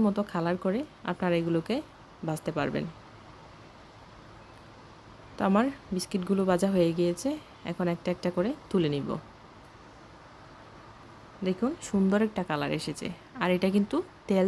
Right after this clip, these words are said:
চিটচিটে হবে না, গায়ে কিন্তু কোনো তেল নেই। তো আমি সবগুলো এভাবে বানিয়ে নিয়েছি। এই যে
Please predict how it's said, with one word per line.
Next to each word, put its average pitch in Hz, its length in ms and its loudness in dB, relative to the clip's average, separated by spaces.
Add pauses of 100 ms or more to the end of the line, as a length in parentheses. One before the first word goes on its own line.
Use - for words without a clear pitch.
চিটচিটে 185 480 -2
হবে 147 220 0
না, 190 60 -4 (800)
গায়ে 175 260 4
কিন্তু 190 180 -2 (120)
কোনো 247 140 6 (100)
তেল 156 140 0 (100)
নেই। 131 100 -4 (1800)
তো - 120 -4
আমি 202 120 4 (120)
সবগুলো 196 400 2 (120)
এভাবে 185 260 2 (340)
বানিয়ে 156 320 0
নিয়েছি। 156 340 -2 (3750)
এই 156 80 -2
যে 165 80 0